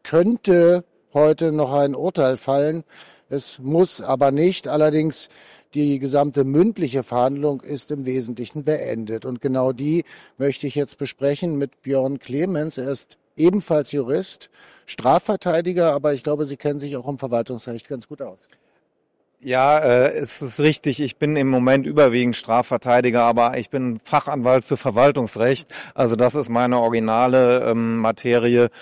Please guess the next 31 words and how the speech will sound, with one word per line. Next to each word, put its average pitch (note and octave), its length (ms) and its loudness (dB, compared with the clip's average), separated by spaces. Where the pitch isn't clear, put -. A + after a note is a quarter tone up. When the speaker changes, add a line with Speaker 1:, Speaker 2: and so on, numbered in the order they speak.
Speaker 2:
Und A#2 140 -4
da A2+ 160 2
hat A#2+ 160 -2
man A#2+ 160 -2
auch A#2 200 -4
sehr A2+ 200 -4
viele A2+ 240 -6
Verfahren A#2+ 720 -4
solcher A#2 480 0
Art, A2+ 280 2
aber G#2+ 220 -2
auch A2 200 -4
waffenrechtlicher A2+ 680 -6
Verbote. A2 600 -6
Das A#2 280 -10
ist - 240 -12
die A#2+ 80 -8
ganze A2+ 300 -6
politische A#2 460 -10
Materie, A2+ 560 -2
die A2 140 -6
sich A2 200 -10
da A2 260 0
in G#2+ 120 -6
der, G#2 260 -2
im C#3+ 180 0
Rechtskampf B2+ 760 0
niederschlägt. A#2 840 -2
Speaker 1:
Äh, A#2+ 140 -12
Sie A#2 160 -4
haben C3+ 220 -4